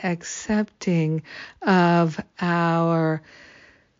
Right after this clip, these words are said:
dynamic genius and brilliance and beauty that is eternal. Yes. It's not accepting ourselves despite our flaws. It is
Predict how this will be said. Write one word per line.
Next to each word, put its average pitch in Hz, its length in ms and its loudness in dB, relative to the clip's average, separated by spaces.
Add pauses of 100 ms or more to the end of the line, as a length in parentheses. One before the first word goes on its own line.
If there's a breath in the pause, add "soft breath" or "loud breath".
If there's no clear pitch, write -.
(520)
dynamic 175 840 4
genius 196 880 4
and 156 320 -4
brilliance 185 960 2
and 156 300 -2
beauty 175 800 2
that 160 340 0
is 175 500 0 (120)
eternal. 156 840 -4 (540)
Yes. 151 640 -6 (540 loud breath)
It's 196 340 6
not 185 400 4 (140)
accepting 190 720 0
ourselves 175 640 0
despite 175 480 0
our 156 180 2
flaws. 165 920 2
It 175 200 0
is 165 480 4